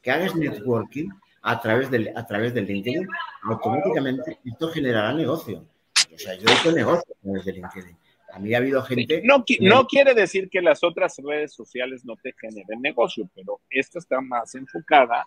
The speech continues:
Speaker 2: a eso, ¿no?
Speaker 1: Sí, pero, pero es que ¿sabes qué pasa? Que esta, es-, esta red es mucho más, da mucho más cler-, o sea, eh, es mucho más, es mucho más clara y más, y da mucha más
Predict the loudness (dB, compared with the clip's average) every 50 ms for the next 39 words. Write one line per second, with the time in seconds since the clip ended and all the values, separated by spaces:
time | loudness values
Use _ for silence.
0 | -2 -2 0 2 2 0 -2 -4 -12 -20 -20 -20 -20 _ -20 _ _ _ _ _
1 | _ -20 -20 _ _ _ _ _ _ _ _ _ _ _ 0 0 0 2 4 2
2 | 2 2 0 -4 -4 -4 -4 -2 0 0 0 0 -2 -2 -2 -4 -4 -4 -6 -8
3 | -6 -4 -4 -4 -2 -2 -2 -2 -2 -4 -6 -6 -6 -6 -6 -8 -8 -8 -8 -8
4 | -8 -6 -4 -4 -2 0 0 -2 -2 -4 -10 -10 -12 -8 -6 -6 -4 -4 -4 -4
5 | -4 -4 -6 -6 -10 -14 _ _ _ _ _ -6 -4 -2 -2 -2 -2 -2 -2 -2
6 | -4 -4 -2 -2 2 4 4 4 4 0 -4 -6 -8 -8 -8 -8 -10 -10 -10 -10
7 | -12 -10 -6 -6 -6 -6 -6 -10 -16 _ _ _ -20 -10 -4 0 0 2 2 0
8 | -2 -2 -4 -4 -4 -4 -4 -4 -4 -4 -4 -4 -4 -4 -6 -8 -10 -10 -10 -10
9 | -8 -8 -8 -8 -6 -4 -4 -4 -4 -4 -2 0 0 2 2 0 -2 -4 -12 -16
10 | _ -6 -2 -2 -2 -2 -4 -6 -2 0 0 0 2 0 -2 -2 0 0 0 0
11 | 0 -2